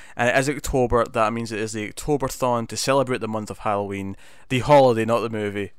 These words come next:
We have been doing a bunch of extra episodes, and of course, something that we started a few years ago was working our way through the Halloween franchise in the months of October.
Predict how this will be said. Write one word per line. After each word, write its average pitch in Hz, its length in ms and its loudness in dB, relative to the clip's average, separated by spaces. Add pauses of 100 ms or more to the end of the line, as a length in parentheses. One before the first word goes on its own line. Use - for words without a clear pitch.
(400)
We 143 280 2
have 131 220 4
been 131 100 -2
doing 139 140 4
a 127 40 4
bunch 143 220 2
of 127 80 0
extra 127 280 2
episodes, 170 680 0
and 120 380 -2
of - 180 -10
course, 175 280 -2
something 180 300 -4
that 156 80 -6
we 147 80 -6
started 135 540 -2 (180)
a 110 100 -2
few 135 240 -6
years 131 240 -2
ago 104 380 -4 (340)
was 113 240 -2
working 135 280 -2
our 123 80 0
way 117 160 0
through 117 220 -6
the 107 80 -2
Halloween 107 520 0
franchise 123 840 0 (240)
in 113 160 -2
the 110 80 -6
months 104 240 -6
of - 80 -8
October. - 560 -2